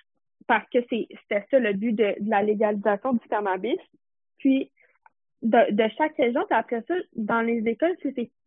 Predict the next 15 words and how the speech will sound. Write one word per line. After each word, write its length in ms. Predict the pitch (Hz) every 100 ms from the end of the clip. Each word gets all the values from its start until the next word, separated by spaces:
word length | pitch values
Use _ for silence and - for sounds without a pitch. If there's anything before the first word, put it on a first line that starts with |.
| -
c'est 140 | 247 -
ces 80 |
professionnels-là 840 | 233 - 226 233 240 226 220 220 285
de 60 | 320
la 100 | 226
relation 380 | 214 214 226
d'aide 200 | 220 269 339 - -
qui 60 | 233
vont 140 | 233
aller 220 | 226 240
donner, 440 | 233 220 233 247 285
mettons, 280 | 233 220 262
une 100 | 254
formation 680 | 240 226 214 208 247 247 262
de, 320 | 220 214 208